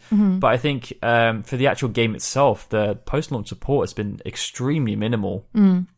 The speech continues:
Speaker 2: You know, there's been, I'd say there's been almost no communication with the Western audience, at least at all.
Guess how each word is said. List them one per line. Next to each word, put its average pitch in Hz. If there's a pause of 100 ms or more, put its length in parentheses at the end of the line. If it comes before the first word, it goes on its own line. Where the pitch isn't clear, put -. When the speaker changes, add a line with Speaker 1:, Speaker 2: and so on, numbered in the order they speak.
(420)
Speaker 2:
You 139
know, 123
there's 120
been, 127 (520)
I'd 135
say 180
there's 160
been 135
almost 135
no 127
communication 120
with 110
the 110
Western 123
audience, 107
at 90
least 107 (440)
at -
all. 147